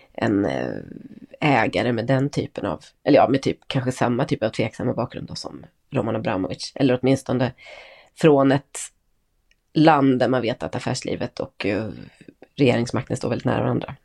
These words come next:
Och det finns, eh, en, en, vissa brister på mänskliga rättigheter. Åttioen,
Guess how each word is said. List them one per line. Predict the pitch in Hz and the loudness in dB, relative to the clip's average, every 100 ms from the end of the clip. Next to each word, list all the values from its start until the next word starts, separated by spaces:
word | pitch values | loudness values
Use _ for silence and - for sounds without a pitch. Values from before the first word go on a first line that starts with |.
| _ | _
Och | - 123 - _ - | -6 -6 -6 _ -12
det | - | -4
finns, | 127 - 143 - - | -2 -2 -4 -6 -2
eh, | 104 - - | -2 -2 -2
en, | 135 120 101 139 _ _ - _ - | 0 0 -2 -8 _ _ -20 _ -2
en, | 143 135 | 0 0
vissa | 147 165 - 147 | 0 0 2 0
brister | 127 175 165 - - 156 | 4 2 2 -4 -4 -4
på | - 131 139 - _ _ _ | -2 -4 -4 -10 _ _ _
mänskliga | 147 139 131 | -2 -2 -2
rättigheter. | 135 - - - 165 - - - | -4 -4 -6 -6 -10 -16 -20 -16
Åttioen, | - 180 - 190 - 190 190 | 0 0 2 2 4 2 0